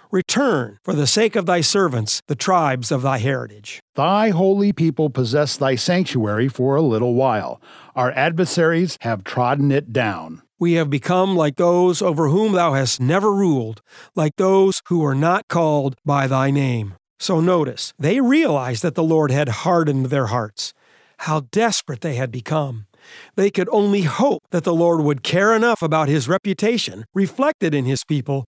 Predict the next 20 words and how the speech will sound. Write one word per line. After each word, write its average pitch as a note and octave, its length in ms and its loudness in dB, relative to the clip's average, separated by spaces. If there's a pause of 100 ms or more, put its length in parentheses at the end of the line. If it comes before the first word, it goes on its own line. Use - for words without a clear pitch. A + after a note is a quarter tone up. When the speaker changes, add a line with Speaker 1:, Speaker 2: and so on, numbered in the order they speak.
Speaker 1:
to E3 140 0
restore F#3+ 580 0
his E3+ 220 0
relationship D#3 640 -2
with G3+ 220 -2
them, A2 300 -14 (520)
and D3 180 0
they C#3 160 0
appealed C#3 640 0
to D#3 80 -6
the D3 100 -2
Lord's C#3 420 0
mercy. B2+ 460 -2 (420)
They D#3 160 0
knew C4 220 4
it A3 80 2
was D#3+ 160 0
their D3 180 0
own C3+ 140 0
fault, C3 400 -2